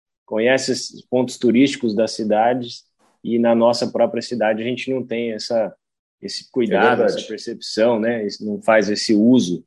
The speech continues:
Speaker 1: da cidade dessa forma. E
Speaker 2: É
Speaker 1: você
Speaker 2: verdade.
Speaker 1: chegando, chegando, né? Acho que já faz algum tempo que você voltou, mas ainda faz pouco tempo num, num, num todo, né? Então você tem essa percepção, né?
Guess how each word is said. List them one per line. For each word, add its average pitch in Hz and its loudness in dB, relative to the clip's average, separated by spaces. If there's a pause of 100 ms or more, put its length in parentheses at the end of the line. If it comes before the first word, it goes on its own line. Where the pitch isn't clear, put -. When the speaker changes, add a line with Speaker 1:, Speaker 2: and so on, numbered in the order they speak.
(120)
Speaker 1:
da 95 2
cidade 101 0
dessa 98 -6
forma. 92 -8 (440)
E - -12
Speaker 2:
É 101 -4
Speaker 1:
você 120 4
Speaker 2:
verdade. 127 6
Speaker 1:
chegando, 120 -2
chegando, 117 0 (360)
né? 92 0
Acho 92 -12
que 143 -2
já 135 2
faz 139 0 (400)
algum 117 -4
tempo 120 -2
que - -14
você 113 -6
voltou, 120 0
mas 156 -4
ainda 156 -2
faz 147 0
pouco 165 -4
tempo 127 -2 (480)
num, 117 -6
num, 113 0
num 127 6
todo, 107 4
né? 107 2
Então 120 -2
você 131 -2
tem 151 -4
essa 147 -8
percepção, 143 -2
né? 127 -2